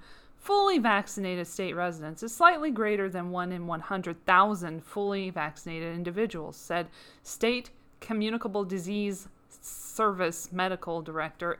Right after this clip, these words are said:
Ed Lifshitz. His shit's in his name. You can't. "That means vaccines are about ninety-nine point nine nine nine percent effective in preventing deaths due to covid nineteen.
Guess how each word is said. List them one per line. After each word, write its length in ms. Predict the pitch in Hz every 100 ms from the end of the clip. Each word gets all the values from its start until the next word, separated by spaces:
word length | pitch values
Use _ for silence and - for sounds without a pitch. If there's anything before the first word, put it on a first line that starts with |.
| -
Ed 200 | 175 170 170
Lifshitz. 680 | 196 202 - - - - - - - - - - - _ - - _ _ _ _ - - - -
His 340 | - 208 208
shit's 400 | - 196 190 -
in 100 | 180
his 180 | 165 156
name. 320 | 156 147 156 - -
You 120 | 180
can't. 300 | 170 180 175 - - - - - -
"That 240 | 220 247
means 460 | 247 269 285 294 247 220 - -
vaccines 840 | 185 196 208 - - 247 240 254
are 160 | 214 185
about 380 | 175 180 -
ninety-nine 840 | 196 240 381 403 392 381 403 381 349
point 320 | - 330 302
nine 400 | 294 320 339 339
nine 340 | 311 330 339
nine 460 | 311 320 339 262 202
percent 400 | 208 196 214 208
effective 640 | 196 208 208 - 165 160 - - -
in 160 | - 294
preventing 640 | 311 262 240 233 233 208
deaths 420 | 180 185 180 - -
due 220 | 202 202
to 80 | 185
covid 520 | - 196 180 - 180
nineteen. 640 | 165 165 160 - 190 156